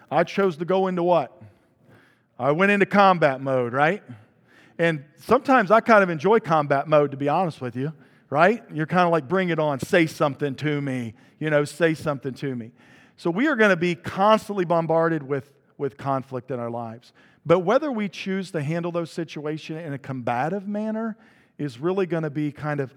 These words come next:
um, up to us and how willing we are to let Jesus actually be the, um, the change mechanism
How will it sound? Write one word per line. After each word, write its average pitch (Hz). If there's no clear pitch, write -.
um, 127
up 139
to 151
us 135
and 220
how 214
willing 196
we 170
are 156
to 147
let 135
Jesus 131
actually 127
be 143
the, 135
um, 120
the 127
change 135
mechanism 117